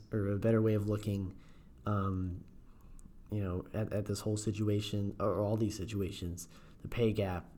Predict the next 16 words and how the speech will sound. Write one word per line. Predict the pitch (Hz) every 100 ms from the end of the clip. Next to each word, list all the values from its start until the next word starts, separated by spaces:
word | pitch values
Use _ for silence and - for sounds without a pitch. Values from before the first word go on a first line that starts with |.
| -
toxic | - 110 - 110
masculinity, | 107 101 - - 107 107 98 92 90 - - -
rape | - 101 104
culture, | 87 85 - 87
et | -
cetera. | - 104 98 92 - - - - -
You | 110
know, | 98 92 95 - - - - - - -
it | 117
was | 113 113
interesting. | 120 113 113
We | 120
were |
talking | 120 117 107 107
about | 104 104 101
whether | 85 101 98 95